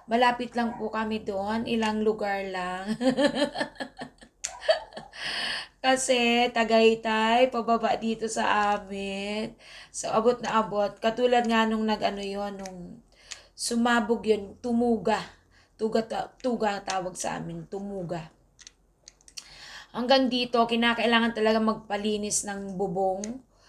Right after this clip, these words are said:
Kasi sobrang kapal talaga. Ayan. So, ayan. Sa Bicol, hindi ko naranasan sa Mayon Volcano. Taga doon po ako na maapektuhan sa lugar namin. Although,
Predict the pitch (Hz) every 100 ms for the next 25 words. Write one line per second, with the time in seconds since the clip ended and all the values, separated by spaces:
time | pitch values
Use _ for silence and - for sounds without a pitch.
0 | _ - 214 233 - 226 202 226 220 220
1 | - 208 208 202 190 190 170 175 165 165
2 | - _ _ _ _ _ - 175 180 175
3 | 170 127 90 - _ - _ _ _ -
4 | - 196 208 208 277 254 311 311 294 285
5 | 277 269 262 247 240 226 220 226 226 220
6 | 240 208 208 214 202 208 208 - 262 277
7 | 277 269 247 240 240 240 - - _ 208
8 | 208 226 226 220 220 220 226 226 220 220
9 | 208 202 196 196 220 220 302 311 - 269
10 | 262 262 269 262 240 240 233 220 214 208
11 | 202 214 208